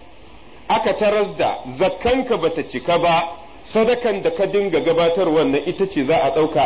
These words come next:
a cike wannan giɓin sannan a ce to je ka aljanna. Albarka ta bakwai, Annabi sallallahu alaihi wasallam ya karantar da mu cewa Allah yana maka sakayya ne gwargwadon yanda ka yi aiki.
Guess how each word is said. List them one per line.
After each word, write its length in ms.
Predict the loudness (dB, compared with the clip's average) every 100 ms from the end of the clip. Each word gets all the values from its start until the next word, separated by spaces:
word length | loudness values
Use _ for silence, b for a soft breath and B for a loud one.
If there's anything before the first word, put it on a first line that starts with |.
| 0
a 60 |
cike 300 | -2 -4 0 2
wannan 320 | 4 4 2
giɓin 300 | 0 0 0
sannan 320 | 2 2 2 0
a 60 | -2
ce 100 | -2
to 160 | -2 0
je 140 | 0
ka 120 | 0
aljanna. 460 | 0 2 0 -2 -6 -12 -18 -18 -18 -18 -16 -12 -12 -10 -10 -10 -8 -8 -10 -12 -16 -16 -16 -18 -18 -4
Albarka 500 | 0 2 2 2 2
ta 140 | 2 2
bakwai, 460 | 2 2 0 -2 -6 -16 -18 -18 -18 -18 -20 -20 -20 -6
Annabi 320 | 0 2 2 2
sallallahu 600 | 2 4 4 4 2 2
alaihi 260 | 2 2 2
wasallam 540 | 2 2 2 4 4
ya 140 | 2 2
karantar 500 | 0 0 0 0 2
da 80 |
mu 180 | 2 2 2
cewa 420 | 2 4 4 2
Allah 400 | 0 2 2 2
yana 240 | 2 0
maka 240 | 0 -2 -2
sakayya 640 | 0 0 2 2 4 4
ne 120 | 4
gwargwadon 500 | 4 2 2 2 2
yanda 240 | 2 2 0
ka 120 | 0
yi 80 | 2
aiki. 360 | 2 0 -4